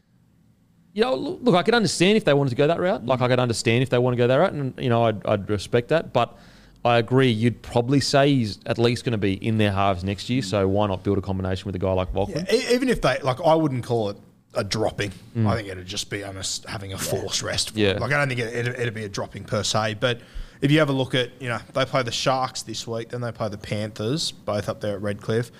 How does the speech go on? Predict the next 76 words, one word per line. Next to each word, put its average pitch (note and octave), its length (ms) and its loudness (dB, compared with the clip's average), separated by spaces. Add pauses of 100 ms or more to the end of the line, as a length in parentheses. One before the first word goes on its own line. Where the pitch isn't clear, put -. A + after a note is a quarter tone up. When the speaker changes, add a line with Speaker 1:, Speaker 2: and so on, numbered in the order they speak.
(400)
Speaker 2:
Then B2+ 260 -2
they're A#2 100 2
meant A2 180 -2
to - 60 -16
play A2 140 -2
their G2 120 -8
first G#2 280 -8
game G2 160 -6
back G2 200 -8
in A2 80 -8
New G2+ 100 -10
Zealand G#2+ 340 -10 (200)
Speaker 1:
Mm. - 60 -20
Speaker 2:
against G#2 200 -4
the F#2+ 60 -18
Tigers, G#2+ 420 -8
and A#2 80 -2
they A2+ 40 0
have G2+ 100 -4
the G2 80 -12
bye G2+ 240 -8
the G2 100 -10
week F#2+ 220 -12
Speaker 1:
But A#2 60 -4
they B2+ 80 2
Speaker 2:
after. A#2+ 100 -2
Speaker 1:
still D#3+ 160 4
gotta D#3 140 4
stay A2+ 300 2
up A2+ 140 0
here G#2 140 0
though, F2+ 120 -2
don't F#2 160 -4
they? C3+ 120 -2
They C3 100 0
still C3+ 240 0
live G#2+ 240 2
up G2+ 160 0
here, F#2+ 180 -8 (100)
I'm - 80 -16
pretty G2 140 -6
Speaker 3:
Yeah. F#2+ 60 -6
Speaker 1:
sure. F#2 280 -6 (220)
Speaker 2:
Yeah. A2 340 -8 (280)
Speaker 1:
Yeah, A2 200 2
Speaker 2:
Okay. F2+ 160 -6
Speaker 1:
so B2 120 2
they B2 100 6
don't C3+ 140 2
actually B2+ 280 0
get A2+ 240 -2
to A2+ 60 -4
go G2+ 200 2
back F#2 340 -2
and F2+ 200 -6
live F#2+ 200 -4
there. C#3 300 -4
And A#2 160 -4
so C#3 100 2
that's D#3 160 2
where D#3+ 140 4
Speaker 2:
Right. C3 60 6
Speaker 1:
I A#2+ 40 2
feel B2+ 220 2
like A#2+ 140 4
the A2+ 60 0
boys G#2 480 2
Speaker 2:
At D#3+ 160 0
least F3+ 220 4
they F3 80 -4
have C#3 160 -4
got A3+ 120 2
Speaker 1:
sh- - 40 -8 (200)
Speaker 2:
Yeah, G2+ 380 -6
okay, G2 140 -10
right. F#2+ 300 -10